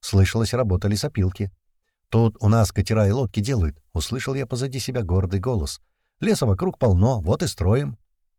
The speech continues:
Не успели причалить, как на берег из леса вылетели сразу три платформы. Две были закрытые и одна открытая. Это, я так понимаю, уже за нами. Баржу пришвартовали к одному из пирсов,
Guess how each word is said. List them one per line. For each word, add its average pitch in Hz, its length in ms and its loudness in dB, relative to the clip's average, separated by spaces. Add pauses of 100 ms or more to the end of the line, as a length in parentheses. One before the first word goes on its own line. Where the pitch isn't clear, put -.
(180)
Не 110 100 4
успели 190 340 -2
причалить, 143 500 -6
как 110 280 -4
на 98 140 4
берег 98 320 0
из 90 80 0
леса 139 280 -4
вылетели 135 380 -4
сразу 120 360 -4
три 151 180 -6
платформы. 80 640 -2 (580)
Две 98 260 4
были 92 240 2
закрытые 98 640 0 (140)
и 107 100 2
одна 101 240 2
открытая. 87 540 -4 (280)
Это, 156 220 -2
я 147 160 -4
так 135 200 -4
понимаю, 127 360 -2
уже 110 140 0
за 107 140 2
нами. 76 320 0 (560)
Баржу 92 520 2
пришвартовали 92 640 0
к - 80 -6
одному 90 300 0
из 82 140 -2
пирсов, - 360 -4